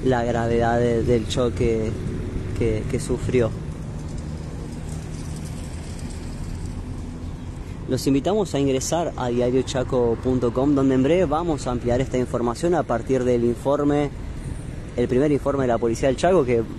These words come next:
más o menos se los he relatado,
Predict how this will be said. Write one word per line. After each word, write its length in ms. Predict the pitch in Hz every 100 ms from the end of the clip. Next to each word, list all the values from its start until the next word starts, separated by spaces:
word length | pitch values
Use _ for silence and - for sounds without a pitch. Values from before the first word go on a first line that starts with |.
| - - 113
más 320 | 117 - - -
o 100 | 120
menos 260 | 127 131
se 120 | - 127
los 120 | 120 131
he 260 | 131 127 117 - - - 131
relatado, 760 | 123 120 120 - 135 135 151